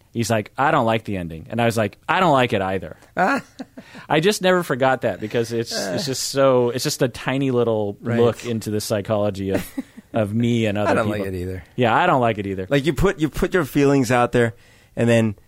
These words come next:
Speaker 2: you saw some aggressive feelings that were counter to that. You're like, "Ah, you know what? Never mind my feelings."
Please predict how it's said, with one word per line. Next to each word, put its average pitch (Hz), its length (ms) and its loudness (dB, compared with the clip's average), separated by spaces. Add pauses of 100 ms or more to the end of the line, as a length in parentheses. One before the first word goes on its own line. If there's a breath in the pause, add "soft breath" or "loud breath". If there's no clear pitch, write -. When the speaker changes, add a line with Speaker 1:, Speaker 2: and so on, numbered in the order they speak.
(240 soft breath)
Speaker 2:
you 120 140 0
saw 135 320 2
some 135 180 4
aggressive 139 400 2
feelings 143 480 2
that 139 200 2
were 131 100 4
counter 139 400 2
to 123 120 -4
that. 127 120 6
You're 127 160 4
like, 185 120 0
"Ah, 151 120 2
you 143 140 2
know 156 80 4
what? 156 140 4
Never 143 220 4
mind 123 200 4
my 107 100 -2
feelings." 92 480 -6